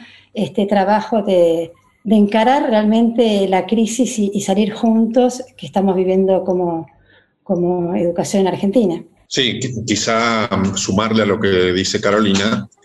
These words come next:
Speaker 2: que en, en tu pregunta está cómo saber aprovechar el momento. La verdad que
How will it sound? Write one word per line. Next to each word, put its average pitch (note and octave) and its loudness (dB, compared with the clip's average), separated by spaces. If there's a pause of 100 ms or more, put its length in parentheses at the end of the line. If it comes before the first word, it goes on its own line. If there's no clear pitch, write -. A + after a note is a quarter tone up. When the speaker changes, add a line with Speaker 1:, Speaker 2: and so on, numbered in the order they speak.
(240)
Speaker 2:
que G2 -2
en, F#2+ -6
en - -6
tu G2+ 0
pregunta A#2 0
está A2 -4 (540)
cómo C#3+ 2
saber A#2 0
aprovechar F#2+ 0
el F2 0
momento. D#2+ -6
La E2 -2
verdad G2+ -2
que G#2 -2